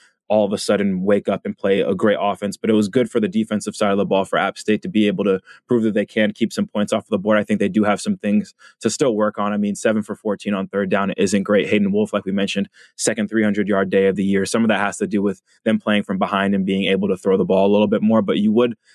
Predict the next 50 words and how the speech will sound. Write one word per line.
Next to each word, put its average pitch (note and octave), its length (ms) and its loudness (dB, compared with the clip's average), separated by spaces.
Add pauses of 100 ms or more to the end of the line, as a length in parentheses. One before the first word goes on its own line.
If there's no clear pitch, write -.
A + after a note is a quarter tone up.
(100)
like A2+ 120 0
to A#2 80 0
see A#2 160 0
some A2 200 2
of G2+ 80 0
the, G#2+ 120 0
those G2+ 240 2
explosive G#2 520 -2
plays G#2 320 0
get G2+ 160 -2
cleaned G2 280 -2
up. F#2+ 120 0
Even A2 220 2
early G#2 240 4
in G2+ 80 2
the G2+ 80 0
game, G2+ 280 0 (220)
you A2 80 0
were G2+ 40 2
seeing G#2 220 2
guys G2+ 200 2
like G2+ 80 -2
Javon G2+ 320 -2
Harvey G2 340 0
and F#2+ 100 -2
other G2+ 220 0
receivers G2 560 0 (260)
getting G#2 200 0
open. G#2 260 0
I G2+ 120 0
think B2+ 180 0
every G#2+ 200 0
receiver, A2 380 0
I G2+ 60 2
feel G#2 160 0
like, G2+ 80 -2
had G2+ 100 0
a G2 60 -2
twenty, G#2 320 0
thirty G#2 240 0
yard G2 240 2
play G#2 320 0 (260)
down G#2 160 0
the G2 80 0
field. G2 280 0
Thankfully, G#2+ 340 0
App F#2 240 -2
State G2 260 -4
played G2 180 -4
great G2 280 0